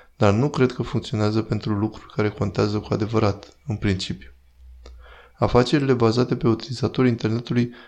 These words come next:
exploatează psihologia și acesta este unul din domeniile în care vrei să eșuezi rapid, pentru că oamenii nu sunt previzibili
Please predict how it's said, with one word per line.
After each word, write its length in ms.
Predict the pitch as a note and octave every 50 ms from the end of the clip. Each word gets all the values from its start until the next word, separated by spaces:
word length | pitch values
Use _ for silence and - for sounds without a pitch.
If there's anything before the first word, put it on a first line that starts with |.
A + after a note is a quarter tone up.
| _ _
exploatează 640 | - B2 A2 - - - A2 G#2+ - B2+ C3 C3+
psihologia 840 | B2 - - - A#2+ A#2+ A#2 A2 A2 A2 - - G#2 - - - - -
și 160 | - - -
acesta 360 | G#2+ - - A#2 A#2 - -
este 200 | A#2+ A#2 - -
unul 300 | G#2+ G#2+ A2+ A#2 A#2 A2+
din 140 | A#2 A2+ G#2
domeniile 560 | G2+ G2+ G#2 A2 A2+ A#2 A#2 A#2 A#2 A2 - - - - - - _
în 100 | - A#2+
care 220 | G#2+ - A2+ G#2+ G#2+
vrei 240 | G#2 A2 A#2 C3 C3
să 160 | B2+ - -
eșuezi 320 | F#2 - - A2+ A2 A2+
rapid, 440 | G#2+ G#2 G2 G2+ - G#2+ A2 A#2 - - _ _ - - _ _
pentru 260 | - C3 A#2 A#2 A#2
că 60 | A2 A2+
oamenii 320 | A2+ A#2+ B2 B2+ B2 B2
nu 80 | B2+ C#3
sunt 220 | C#3 - C3 -
previzibili 680 | - A2 G#2 G2+ G2+ G2+ G#2+ A2+ G#2 F2 F2 D#2+ -